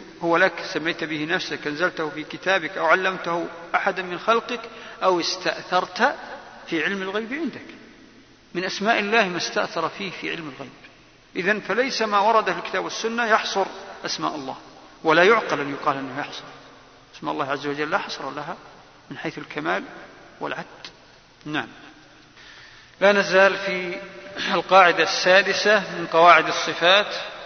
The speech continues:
في التدمرية ضمن المجلد الثالث من الفتاوى، وقد وصلنا إلى آخر القاعدة، وبعد ذلك ننتقل إلى القاعدة السابعة.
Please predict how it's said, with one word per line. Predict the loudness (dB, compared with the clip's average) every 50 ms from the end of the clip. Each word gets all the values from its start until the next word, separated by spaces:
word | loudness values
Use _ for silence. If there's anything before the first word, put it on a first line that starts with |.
| -10
في | -6 -4 -4 -2 -2 -4 -4
التدمرية | -4 -4 -4 -4 -4 -2 -2 -2 -2 -2 -2 -6 -10 -12 -16 -18 -20 -20 -20 -20 -18 -8 0
ضمن | 0 2 2 2
المجلد | 2 0 0 2 2 2 2 2 0 -2
الثالث | -6 -2 2 4 4 4 4 2 0
من | -4 -4
الفتاوى، | -4 -4 -6 -2 0 0 2 2 0 -4 -8 -12 -14 -16 -18 -18 -20 -20 -20 -20 -20 -20 -20 -20 -20 -20 -20 -20 -20 -20 -20 -18
وقد | -8 -8 -6 -4
وصلنا | -2 -4 0 4 4 4 4 4 4 2
إلى | 2 2 2 4 6 6 4 4 0 -6 -10 -12 -12 -14 -16 -16 -16 -16 -16 -2 4
آخر | 6 6 6 6 2 2
القاعدة، | 2 0 0 4 6 6 6 6 6 4 4 2 2 2 -2 -8 -10 -10 -12 -12 -12 -8
وبعد | -4 0 2 2 2 0 -2 -8 -2 4 4 4 6 6
ذلك | 4 6 6 4 4 4 0
ننتقل | -4 -4 0 0 0 0 2 0 -2 -2
إلى | -2 -4 -4
القاعدة | -4 -4 -2 -2 -2 -4 -6
السابعة. | -8 -8 -8 -8 -10 -12 -14 -16 -16 -16